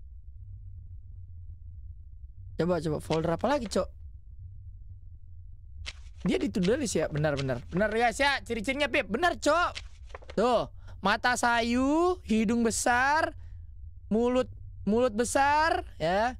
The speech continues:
dan juga kumis, ya, oke. Checklist. Telepon, Beb. Telepon kah? Baca biodatanya, kocak.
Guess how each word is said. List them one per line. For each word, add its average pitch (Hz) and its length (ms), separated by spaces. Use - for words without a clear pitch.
dan 170 160
juga 208 160
kumis, 208 640
ya, 156 400
oke. 180 480
Checklist. 208 1500
Telepon, 277 320
Beb. 294 160
Telepon 220 320
kah? 226 160
Baca 226 320
biodatanya, 226 560
kocak. 151 400